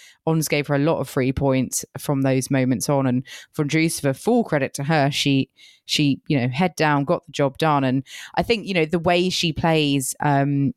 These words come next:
it's very different to a lot of on, um, Ons's previous opponents. So I think Jabeur might have been a bit thrown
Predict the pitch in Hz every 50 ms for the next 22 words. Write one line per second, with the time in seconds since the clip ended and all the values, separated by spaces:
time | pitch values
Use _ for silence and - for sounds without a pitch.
0 | _ _ _ - - - 165 160 147 - 165 156 - - - 151 156 180 - -
1 | - - 165 151 147 143 139 127 - 147 151 147 120 131 143 135 135 - - _
2 | _ _ - 156 147 143 - - 156 151 143 139 139 135 - _ - 151 147 143
3 | 147 143 131 143 139 135 131 - - - 156 147 143 139 143 127 139 135 - -
4 | - - 139 - - 147 147 147 139 131 120 - - - - 143 135 135 131 _
5 | - - - - - - - - - - 156 - 190 170 143 147 175 160 - 165
6 | 160 156 156 156 151 120 143 139 131 _ _ _ _ _ _ _ _ 156 - 170
7 | 156 151 156 143 165 147 127 - _ - - - - - - - 185 170 165 156
8 | 151 139 143 139 127